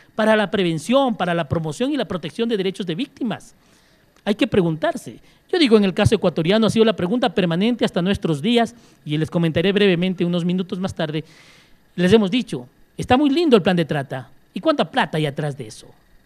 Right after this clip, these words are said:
¿Cuántas personas van a trabajar? ¿Con qué enfoque? ¿Con enfoque interdisciplinario, multidisciplinario o solo están pensando en abogados? Hay que pensar en médicos, pues, hay que pensar en psicólogos, psicólogas, trabajadoras sociales, trabajadores comunitarios,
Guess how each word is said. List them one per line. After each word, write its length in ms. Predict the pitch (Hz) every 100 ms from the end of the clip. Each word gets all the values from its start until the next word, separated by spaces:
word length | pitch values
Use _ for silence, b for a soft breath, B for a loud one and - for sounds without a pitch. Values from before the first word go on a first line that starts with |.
| - - _ _ _ _
¿Cuántas 300 | 269 269 247
personas 580 | 233 175 - 294 214 170
van 140 | 180
a 60 | 165
trabajar? 500 | 165 147 - 117 120
¿Con 160 | 233
qué 80 | 311
enfoque? 440 | 247 247 190 - 123 b b b b -
¿Con 160 | 214
enfoque 300 | 214 214 254
interdisciplinario, 840 | 277 214 190 175 180 175 214 294 240
multidisciplinario 760 | 196 196 175 170 180 269 320
o 40 | 285
solo 160 | 226
están 180 | 180 190
pensando 360 | 180 170 175 165
en 100 | 160
abogados? 580 | 151 139 117 104 - - b b -
Hay 100 | 311
que 100 | 247
pensar 400 | 185 160 202 165
en 120 | 143
médicos, 460 | 269 370 339 220 151
pues, 220 | 143 123 B B
hay 80 | 196
que 120 | 208
pensar 340 | 175 170 185
en 80 | 180
psicólogos, 640 | - 131 247 359 277 170
psicólogas, 460 | 165 233 370 226 -
trabajadoras 440 | 175 160 180 214
sociales, 600 | 175 143 202 254 214 135 B B
trabajadores 500 | 233 214 214 254 233
comunitarios, 760 | 226 190 156 214 294 - 139